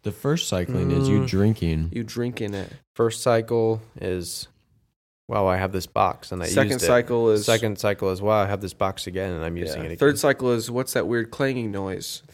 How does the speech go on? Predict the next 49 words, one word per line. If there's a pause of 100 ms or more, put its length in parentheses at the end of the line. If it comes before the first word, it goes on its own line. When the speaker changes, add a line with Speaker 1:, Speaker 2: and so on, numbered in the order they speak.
(140)
Speaker 3:
F-,
fourth
cycle, (920)
Speaker 2:
Oh,
Speaker 3:
what's
Speaker 2:
it's
my
Speaker 3:
that?
It's
still
Speaker 2:
AirPods.
Speaker 3:
clanging.
Speaker 2:
<laughs>
Speaker 3:
Fifth
cycle, (720)
Speaker 1:
Kaboom.
Speaker 3:
oops,
my
AirPods
are
in
the
Speaker 2:
<laughs>
And
Speaker 3:
washer.
Speaker 2:
they've
been
destroyed. (1300)
I
would
love
to
recycle
my
AirPods
and
get
some
new
ones,
but
that's
just
not
how
the
world
works.
Speaker 3:
Sorry.